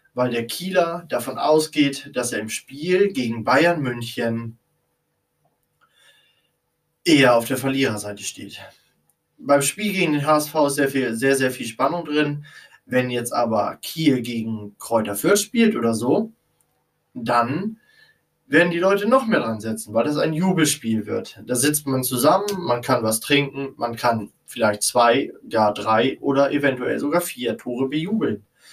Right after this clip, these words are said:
Die Menschen gucken sich lieber etwas an oder gehen lieber zu Veranstaltungen, bei denen es etwas Positives gibt.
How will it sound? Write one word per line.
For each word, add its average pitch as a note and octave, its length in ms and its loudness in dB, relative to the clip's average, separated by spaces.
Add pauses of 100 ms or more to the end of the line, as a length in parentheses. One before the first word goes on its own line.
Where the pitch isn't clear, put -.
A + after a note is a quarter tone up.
(500)
Die C#3+ 100 0
Menschen D#3 680 0 (280)
gucken G#3 320 0
sich G#3 220 -2
lieber C3 280 2
etwas A2+ 300 0
an B2 300 0
oder D3 220 -2
gehen B2 260 -6
lieber D#3+ 280 -4
zu - 120 -12
Veranstaltungen, A#2 1000 -4 (460)
bei B2+ 240 4
denen B2 240 0
es A2+ 140 -4
etwas A#2+ 560 -4 (100)
Positives C#3 760 -2
gibt. - 400 -14